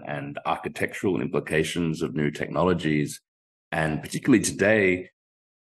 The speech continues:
what that means is that I consult for a lot of car companies, actually, on what the future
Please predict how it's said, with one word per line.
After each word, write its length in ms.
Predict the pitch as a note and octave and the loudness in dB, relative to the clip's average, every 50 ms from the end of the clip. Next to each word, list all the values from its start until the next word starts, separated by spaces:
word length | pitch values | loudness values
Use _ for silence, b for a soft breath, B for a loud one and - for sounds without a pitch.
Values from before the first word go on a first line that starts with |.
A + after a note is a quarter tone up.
| _ _ _ _ - | _ _ _ _ -10
what 380 | F#2 F#2+ G2 G#2 F#2+ F2+ E2+ | -6 -2 -2 -2 -2 -2 -2
that 200 | F#2+ G2 F2 - | -2 -2 -2 -4
means 540 | D#2+ G2+ C3+ - - C#3 G#2+ F2+ E2+ D#2 F2 | -6 -6 -4 0 0 2 2 0 0 -2 -2
is 180 | E2+ D#2+ D#2 D#2+ | -2 -2 -2 -2
that 140 | E2+ D#2+ | -2 0
I 380 | D#2+ D#2 D#2 D#2 D#2 D#2 D2+ D2 - - | 0 0 -2 -2 -4 -6 -8 -12 -14 -12
consult 580 | - - E2+ D#2 - - F2+ F2+ F#2 - - _ _ _ _ - | -10 -10 -8 -6 -2 -2 0 0 -2 -4 -10 _ _ _ _ -10
for 960 | - - F2 E2 D#2+ D#2+ D#2+ D#2 D#2 D#2 D#2+ D#2+ D#2+ D#2+ D#2+ D#2 D2+ - - _ _ _ - E2 | -4 -2 0 0 2 2 0 0 0 0 0 -2 -2 -2 -4 -4 -6 -10 -16 _ _ _ -8 -4
a 40 | |
lot 180 | F2 F2+ F#2+ F#2 | -2 -2 -2 -2
of 260 | F#2 F2 E2+ E2 - - | -2 -4 -6 -8 -6 -2
car 220 | - - E2 E2 | 2 2 2 2
companies, 360 | - F2 D2+ C#2+ C#2+ C#2 C#2 | 2 -2 -2 -4 -4 -4 -2
actually, 420 | D#2 D2+ - - - D2+ E2 A2 C3 | -2 -4 -4 -4 -4 -2 0 2 2
on 160 | G#2+ D2+ D2+ | 2 2 0
what 140 | E2 - - | 0 -2 -2
the 80 | - | -4
future 460 | - - D2+ D2+ - D#2+ D2 C#2 B1+ | -4 -4 -4 -4 -2 -2 -2 -2 -2